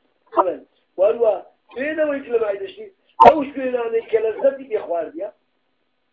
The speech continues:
لەذەتی پێ خواردی لەسەر دنیایە، هەموو ئەو شوێنانە دەبی حکومەی خوا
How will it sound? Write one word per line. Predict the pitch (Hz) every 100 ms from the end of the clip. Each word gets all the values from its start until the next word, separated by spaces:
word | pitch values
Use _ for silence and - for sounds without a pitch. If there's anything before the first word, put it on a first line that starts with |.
| -
لەذەتی | 190 277 269 247
پێ | 226
خواردی | 214 202 208
لەسەر | 202 254 240
دنیایە، | 214 190 202 214 _ _ _ -
هەموو | 226 320 320
ئەو | 269
شوێنانە | 254 240 240 254
دەبی | 220 233 185
حکومەی | - 220 247
خوا | 226